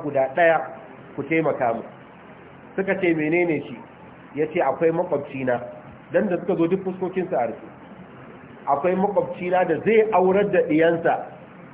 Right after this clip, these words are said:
yana neman rancen dubu ɗari biyu da hamsin. Ina so in fita kunya tsakanina da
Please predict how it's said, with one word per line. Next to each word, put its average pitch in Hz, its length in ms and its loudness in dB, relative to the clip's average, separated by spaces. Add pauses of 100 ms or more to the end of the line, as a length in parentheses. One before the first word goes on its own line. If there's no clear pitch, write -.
(680)
yana 175 340 4
neman 165 340 2
rancen 147 420 -2
dubu 165 260 -4
ɗari 151 340 0
biyu 151 140 -2
da 147 140 2
hamsin. 117 400 -6 (840)
Ina 170 340 2
so 165 100 0
in 135 160 -2
fita 135 220 -4 (100)
kunya 170 380 2
tsakanina 143 640 0
da 131 80 -2